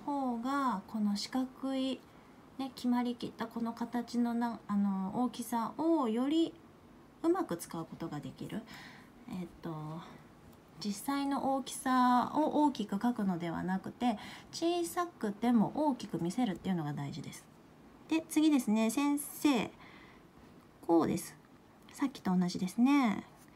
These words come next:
今回ここ結構評価対象でしょうね。このしっかり起筆を出す。頭出す。こうですね。で、まっすぐと、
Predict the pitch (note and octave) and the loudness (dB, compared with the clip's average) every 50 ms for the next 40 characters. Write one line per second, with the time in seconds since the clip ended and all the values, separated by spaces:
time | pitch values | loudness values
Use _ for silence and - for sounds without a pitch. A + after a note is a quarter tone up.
0 | - - - C4 G3+ - - A#3 G#3 A#3 A#3 A#3 E4 E4+ D4+ D#4+ F4 F4 E4+ - | -12 -2 0 0 2 4 4 4 4 4 2 4 4 4 4 4 2 0 0 -4
1 | - - G#3+ F3+ F3+ G3 - C#4 C#4 C#4 - C#4 - C#4+ C#4+ C#4 C4 - A3 - | -2 0 2 2 4 4 4 4 4 4 2 2 4 4 4 4 4 2 0 0
2 | - - E3 - F#3 F3+ F3 G3 B3 C4 B3+ B3+ A#3+ A3+ A3+ A3 - - B3 - | 0 0 -2 -2 -2 -2 0 2 2 2 0 0 0 2 2 2 0 -2 -4 -4
3 | - - D4+ C#4+ B3 G#3+ - - B3+ B3 - - - C4 B3 B3 B3 B3 - - | -2 0 2 2 2 2 2 0 0 0 0 -2 0 0 2 2 2 0 0 -6
4 | - - - - - - - C4+ - - C4+ B3 A#3+ A#3 A3 A#3 A#3+ B3 B3 - | -12 -14 -14 -14 -10 -4 -4 -2 0 2 2 4 4 2 2 2 2 2 2 0
5 | - - - - - - - - - - - - - - - - - - - - | -4 -8 -8 -12 -20 -20 -20 -20 -20 -20 -20 -20 -20 -20 -20 -20 -20 -20 -20 -20
6 | - - - - - - - - A#3 G#3 G3 F#3+ F3+ - - G#3 A3+ B3 B3+ B3+ | -20 -20 -20 -20 -20 -20 -6 0 2 2 2 2 0 -2 0 4 4 4 4 2
7 | B3+ - - - - - - - - - - - - - - - - - - - | 0 -4 -12 -20 -20 -20 -20 -20 -20 -20 -20 -20 -20 -20 -20 -20 -20 -20 -20 -20
8 | - - - - - - - B3+ C#4+ F#4 A#4 B4 - - - - - - - - | -20 -20 -20 -20 -20 -12 -6 -2 0 0 0 -2 -6 -12 -20 -20 -20 -20 -20 -20
9 | - - - - - - - - - - - - - - - - - - - - | -20 -20 -20 -20 -20 -20 -20 -20 -20 -20 -20 -20 -20 -20 -20 -20 -20 -20 -20 -20
10 | - - - A3+ A3 A3 A3 A3 - - - - - A#3+ A#3+ A3+ G#3 G#3 F3+ - | -10 -2 0 2 2 2 2 -2 -4 -8 -10 -6 -2 0 0 2 2 0 -2 -4
11 | - - - - D4 D4+ C4+ - - | -4 -4 2 6 6 6 6 4 2